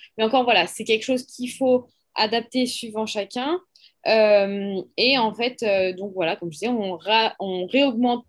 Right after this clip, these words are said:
petit à petit la, l'apport calorique, puisque, bah, arriver à un taux hyper faible, euh, un apport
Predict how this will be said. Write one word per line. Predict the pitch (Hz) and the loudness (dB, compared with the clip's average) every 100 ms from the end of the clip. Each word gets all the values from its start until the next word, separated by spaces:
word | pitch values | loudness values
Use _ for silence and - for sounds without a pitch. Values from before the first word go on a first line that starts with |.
| - | -10
petit | 233 - | -8 -6
à | 202 | -8
petit | - 220 | -8 -4
la, | 202 190 | 0 2
l'apport | 190 196 214 | 0 0 -4
calorique, | - 196 180 226 330 - - - - | -2 -2 0 0 0 -2 -20 -20 -6
puisque, | 254 247 277 | -4 0 2
bah, | 226 - | 2 2
arriver | 202 226 254 226 277 262 - | 0 2 2 2 2 0 -2
à | 208 | -4
un | 208 | -6
taux | 214 240 233 | -6 -6 -6
hyper | 220 214 220 214 | -8 -2 -2 -2
faible, | - 226 196 196 | -2 -2 0 -2
euh, | 180 175 170 165 - | -2 0 0 -2 -2
un | 202 | 0
apport | 220 220 247 247 | 0 2 0 -2